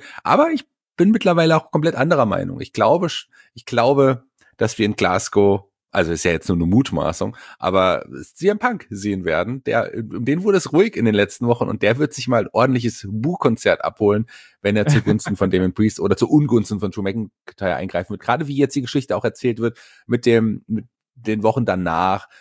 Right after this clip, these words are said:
mit Gunther oder wer auch immer dann noch, noch, noch folgen wird. Ich glaube, man darf und wird Damien den Titel jetzt noch nicht abnehmen. Und Drew wird man den Titel geben.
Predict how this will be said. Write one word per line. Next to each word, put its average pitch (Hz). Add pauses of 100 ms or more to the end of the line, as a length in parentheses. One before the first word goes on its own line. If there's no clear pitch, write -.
(120)
mit -
Gunther 92
oder 90
wer 95
auch -
immer 107
dann 92
noch, - (260)
noch, -
noch 98
folgen 101
wird. 98
Ich -
glaube, 113
man 98
darf 73
und 87
wird 95
Damien 95
den 87
Titel 85
jetzt 87
noch 92
nicht 82
abnehmen. 90
Und 90
Drew 160
wird 156
man 131
den 117
Titel 110
geben. 143